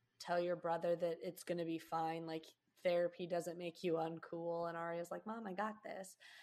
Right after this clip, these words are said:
And then I think Ella does a really good job of bringing up the Fitz situation. Um, and, like, addressing the fact that, like, she saw Spe-, like, I think Ella handles that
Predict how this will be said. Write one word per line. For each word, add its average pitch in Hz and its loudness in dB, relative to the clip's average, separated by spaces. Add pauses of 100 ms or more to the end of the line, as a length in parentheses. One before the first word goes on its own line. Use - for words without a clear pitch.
(220)
And 208 6
then 185 2
I 233 6
think 415 0
Ella 233 6
does 269 4
a 294 4
really 208 2
good 202 -4
job 175 2
of 170 -4
bringing 185 -2 (100)
up 180 -2 (460)
the 202 -2
Fitz 220 -4
situation. 269 0 (1300)
Um, 208 0 (580)
and, 220 4
like, 196 -2 (480)
addressing 190 0
the 190 -2
fact 180 0
that, 175 -2
like, 170 -4
she 165 -6
saw 165 2
Spe-, - -6
like, 185 2
I 185 4
think 196 -2
Ella 180 4
handles 165 -2
that 156 -2